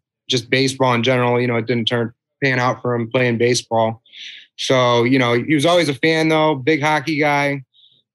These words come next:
Then he had the, uh, you know, inclination with, to start, you know, a hockey program for Little Ce-, you know,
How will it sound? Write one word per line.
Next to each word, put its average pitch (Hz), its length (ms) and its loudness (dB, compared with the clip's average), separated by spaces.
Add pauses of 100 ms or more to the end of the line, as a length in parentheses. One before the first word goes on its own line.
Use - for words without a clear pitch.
(120)
Then 143 140 0
he 151 60 2
had 147 200 0
the, 143 120 4
uh, 131 120 0 (100)
you 160 100 0
know, 135 120 2
inclination 143 840 0
with, 131 260 -4
to - 120 -6
start, 135 600 2
you 143 120 2
know, 123 300 0 (260)
a 117 60 -6
hockey 156 340 -2
program 117 500 0
for 113 400 -2 (240)
Little 127 240 0
Ce-, 113 120 -4
you 135 240 2
know, 117 200 0